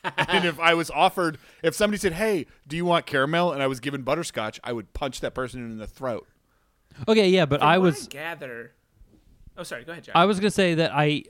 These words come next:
Speaker 2: I agree with you that they are different, but I was trying to look to you because you had stated so strongly the difference. In my mind, I'm like, "Oh, James
Speaker 1: Oh,
Speaker 2: will
Speaker 1: no,
Speaker 2: know what
Speaker 1: no,
Speaker 2: the
Speaker 1: Johnny,
Speaker 2: difference
Speaker 1: I don't,
Speaker 2: is."
Speaker 1: listen, I can't explain the difference. I just know the difference.
Speaker 2: All right, great.
Speaker 3: Right.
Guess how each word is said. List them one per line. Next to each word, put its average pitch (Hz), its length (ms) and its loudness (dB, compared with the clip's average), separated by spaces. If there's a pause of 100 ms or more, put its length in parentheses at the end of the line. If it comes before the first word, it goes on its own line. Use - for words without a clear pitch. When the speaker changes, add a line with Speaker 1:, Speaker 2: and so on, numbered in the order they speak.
Speaker 2:
I 156 140 4
agree 156 300 4
with 196 140 0
you 165 100 6
that 139 120 0
they 143 120 4
are 139 120 4
different, 135 380 2
but 131 100 2
I 131 40 2
was 123 120 0
trying 156 320 2
to 127 80 0
look 151 240 2
to 156 100 0
you 139 380 2 (140)
because 143 260 2
you 147 120 2
had 139 180 0
stated 143 480 -2
so 170 300 2
strongly 156 520 2
the 127 80 2
difference. 147 420 0
In 135 80 -2
my 131 120 0
mind, 147 260 0
I'm 135 80 -2
like, 120 240 -2
"Oh, 165 260 2
James 185 200 8
Speaker 1:
Oh, 226 160 10
Speaker 2:
will 156 80 4
Speaker 1:
no, 254 180 8
Speaker 2:
know - 60 6
what - 140 6
Speaker 1:
no, 170 80 4
Speaker 2:
the - 80 4
Speaker 1:
Johnny, - 200 6
Speaker 2:
difference - 140 2
Speaker 1:
I - 40 8
don't, 226 180 6
Speaker 2:
is." - 160 -12 (260)
Speaker 1:
listen, 233 320 -4
I 233 100 4
can't 269 260 -2
explain 196 680 -2
the 147 80 -4
difference. 120 480 -6
I 156 140 2
just 143 260 -4
know 127 400 2
the 104 120 -14
difference. - 640 -10 (300)
Speaker 2:
All 165 140 4
right, 107 180 -2 (160)
great. 101 320 0
Speaker 3:
Right. 117 360 -14